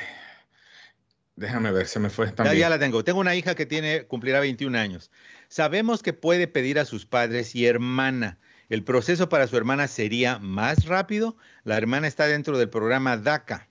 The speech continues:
Speaker 1: Lamentablemente no. <laughs> Eh, eh, un ciudadano puede peticionar a sus padres y, y, ¿verdad? Y aquellos, eh, que se consideren y caigan bajo la categoría de un immediate relative. El, el,
Speaker 2: Mm.
Speaker 1: la hermana no le,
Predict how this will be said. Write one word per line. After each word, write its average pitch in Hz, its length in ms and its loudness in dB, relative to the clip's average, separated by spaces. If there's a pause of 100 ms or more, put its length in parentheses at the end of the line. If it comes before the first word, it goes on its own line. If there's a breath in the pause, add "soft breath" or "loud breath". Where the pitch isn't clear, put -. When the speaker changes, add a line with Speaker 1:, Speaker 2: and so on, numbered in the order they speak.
(1800 loud breath)
Speaker 1:
Lamentablemente 139 840 4
no. 117 220 2
<laughs> 156 280 4
Eh, 143 420 6
eh, 123 400 4
un 131 160 4
ciudadano 175 500 4
puede 147 200 2
peticionar 139 520 0
a 151 80 2
sus 151 180 -2
padres 185 600 2
y, 131 260 0
y, 117 200 0
¿verdad? 127 320 4
Y 143 60 2
aquellos, 143 640 0 (340 loud breath)
eh, 131 180 0
que - 100 -2
se - 160 -2
consideren 135 560 2
y 127 80 2
caigan 127 320 2
bajo 127 220 2
la 117 220 2
categoría 120 600 2
de 127 140 4
un 131 240 0
immediate 123 440 2
relative. 123 600 2
El, 110 520 0
el, 104 380 -4
Speaker 2:
Mm. 98 80 -12 (180)
Speaker 1:
la 123 140 2
hermana 139 440 2
no 131 180 2
le, 143 220 2